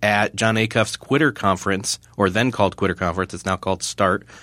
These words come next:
And that was, what, September? And you did an awesome job doing that.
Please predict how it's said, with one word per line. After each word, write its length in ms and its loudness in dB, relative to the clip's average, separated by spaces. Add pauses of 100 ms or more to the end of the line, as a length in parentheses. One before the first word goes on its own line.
(440)
And 420 4
that 80 4
was, 120 2
what, 200 -2
September? 1040 0
And 400 2
you 60 2
did 100 4
an 80 4
awesome 300 2
job 260 2
doing 240 4
that. 320 0